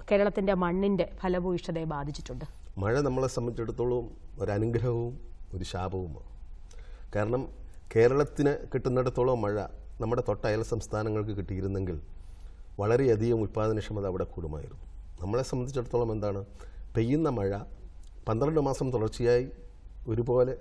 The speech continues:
Speaker 2: കിട്ടുകയായിരുന്നുവെങ്കിൽ തീർച്ചയായിട്ടും വിളകളുടെ ഒരു കൂമ്പാരം തന്നെ ഇവിടെ വരുമായിരുന്നു. പക്ഷേ എപ്പോഴാണ് കിട്ടുന്നത്? പ്രത്യേക ഒരു അഞ്ചോ ആറോ മാസം കൊണ്ട് നമുക്ക് കിട്ടുന്ന മൂവായിരം മില്ലിമീറ്റർ മഴ അവിടെ അവസാനിക്കുകയാണ്. ഒരു വർഷം എന്തും മഴ എന്തുമാത്രം ലഭിച്ചാലും ഒരു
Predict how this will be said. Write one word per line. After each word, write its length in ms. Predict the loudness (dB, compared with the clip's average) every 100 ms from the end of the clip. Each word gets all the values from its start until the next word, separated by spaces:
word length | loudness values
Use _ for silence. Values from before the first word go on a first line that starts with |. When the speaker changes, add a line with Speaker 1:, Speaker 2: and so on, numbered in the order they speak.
| -4
Speaker 2:
കിട്ടുകയായിരുന്നുവെങ്കിൽ 1120 | 0 2 4 4 2 0 0 2 2 0 -4 -6 -12 -14 -14 -4
തീർച്ചയായിട്ടും 640 | -2 0 2 2 2 -2 -8 -10 -14 -12 0
വിളകളുടെ 360 | 4 6 6 4
ഒരു 60 | 4 2
കൂമ്പാരം 400 | 2 4 4 2
തന്നെ 140 | 0 0
ഇവിടെ 140 | -2 -4
വരുമായിരുന്നു. 480 | -4 -6 -8 -10 -12 -12 -10
പക്ഷേ 180 | -4 -2
എപ്പോഴാണ് 340 | 0 0 0 0
കിട്ടുന്നത്? 380 | -2 -2 -2 -4 -8 -14 -16 -16 -8 -4
പ്രത്യേക 340 | 2 4 4 0 -2
ഒരു 80 | 0
അഞ്ചോ 280 | 0 4 4 6
ആറോ 140 | 2 0 0
മാസം 240 | -2 -2 -2
കൊണ്ട് 180 | -4 -6 -6
നമുക്ക് 260 | -2 -2 -2 -4
കിട്ടുന്ന 260 | -4 -4 -4
മൂവായിരം 400 | -2 -2 0 -2 -4
മില്ലിമീറ്റർ 440 | -4 -6 -6 -6 -6
മഴ 100 | -4 -4
അവിടെ 160 | -4 -8 -10 -8
അവസാനിക്കുകയാണ്. 600 | -8 -6 -8 -10 -12 -14 -16 -14 -12 -12 -10 -12 -12 -2 2
ഒരു 120 | 4 4
വർഷം 260 | 2 -2 -8 -10 -6
എന്തും 180 | -2 0 2
മഴ 120 | 4 4 2
എന്തുമാത്രം 480 | 2 0 -2 0 -2
ലഭിച്ചാലും 440 | 0 -2 -2 -4 -8 -14 -14 -14 -14 -14 -8 0
ഒരു 120 | 2